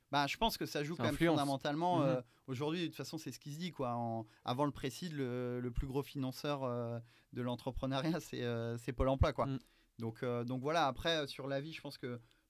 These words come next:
Speaker 1: bon, ben, Paris, c'est un super écosystème et depuis trois ans, euh, euh, ben, il y a plein de villes qui, qui sont ouf aussi. Donc, euh, non, je pense que vraiment, en France, c'est vraiment cool. Euh, ouais, le seul truc aussi, c'est de bien s'entourer, quoi.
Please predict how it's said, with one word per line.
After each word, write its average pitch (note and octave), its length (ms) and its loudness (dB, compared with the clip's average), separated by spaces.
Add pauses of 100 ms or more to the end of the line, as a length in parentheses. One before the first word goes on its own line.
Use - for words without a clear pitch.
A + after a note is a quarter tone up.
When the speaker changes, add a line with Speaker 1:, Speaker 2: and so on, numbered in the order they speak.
Speaker 1:
bon, C#3+ 80 -2
ben, B2+ 140 -2
Paris, C#3+ 280 -2
c'est D3 120 -8
un A#2+ 40 -6
super C3+ 280 -6
écosystème C#3+ 640 -4
et C3 40 2
depuis B2+ 300 -4
trois C3+ 340 -2
ans, D3+ 280 4
euh, A#2 300 -2 (440)
euh, A#2 180 0
ben, A#2 120 0
il A2 40 0
y G#2 40 -4
a G#2 40 -10
plein C#3+ 180 0
de C#3 60 0
villes D#3 160 -4
qui, A#2 400 -4
qui A2 280 -12
sont B2+ 180 -6
ouf D#3 220 -2
aussi. E3 240 -6
Donc, B2 240 -4
euh, A#2 160 -2 (280)
non, F#3 120 2
je - 120 -6
pense F3 200 -6
que - 80 -4
vraiment, D#3+ 340 0
en D#3 40 -2
France, E3+ 240 -6
c'est B2 120 -4
vraiment C#3+ 280 -2
cool. G#3 260 -2 (400)
Euh, B2 680 0
ouais, C#3 200 0
le C3+ 100 0
seul C#3 200 -4
truc F3+ 240 -4
aussi, D3+ 220 -6
c'est C#3 160 -6
de B2 60 -6
bien C3 180 -2
s'entourer, C#3 400 -4
quoi. A2+ 220 -2